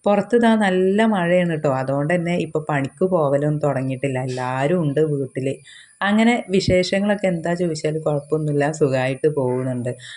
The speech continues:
അപ്പോൾ ദാ ഞാൻ ചായക്കടി ഉണ്ടാക്കുന്ന സമയത്ത് വിഷ്ണുവിൻ്റെ അച്ഛൻ ചോദിക്കുക എന്നോണ്ട്, "ഇനിയിപ്പോൾ അടുത്ത വീട് പണി എന്താന്ന്?" ചോദിക്കുക. അപ്പോൾ ഞാൻ പറഞ്ഞു, "എന്തൊക്കെയുണ്ട്, ഒരുപാട് പണികളൊക്കെ ഉണ്ടല്ലോ, എനിക്കൊരാഗ്രഹമുണ്ട്."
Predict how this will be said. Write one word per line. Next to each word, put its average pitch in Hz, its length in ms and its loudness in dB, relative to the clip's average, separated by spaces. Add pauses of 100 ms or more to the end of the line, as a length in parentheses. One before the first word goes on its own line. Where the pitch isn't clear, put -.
(140)
അപ്പോൾ 170 180 0
ദാ 202 160 2 (140)
ഞാൻ 175 280 0 (240)
ചായക്കടി 165 520 -2
ഉണ്ടാക്കുന്ന 156 420 -2
സമയത്ത് 151 460 -2
വിഷ്ണുവിൻ്റെ 151 380 -4
അച്ഛൻ 156 280 -6
ചോദിക്കുക 131 420 -2
എന്നോണ്ട്, 131 380 -4 (300)
"ഇനിയിപ്പോൾ 185 340 -2
അടുത്ത 160 360 0
വീട് 151 220 0
പണി 151 260 -2
എന്താന്ന്?" 139 460 0
ചോദിക്കുക. 151 380 0
അപ്പോൾ 143 240 -4
ഞാൻ 131 180 -2
പറഞ്ഞു, 147 280 -2 (100)
"എന്തൊക്കെയുണ്ട്, 147 600 -4
ഒരുപാട് 131 480 -2
പണികളൊക്കെ 143 640 -4
ഉണ്ടല്ലോ, 131 360 -4 (360)
എനിക്കൊരാഗ്രഹമുണ്ട്." 175 1120 0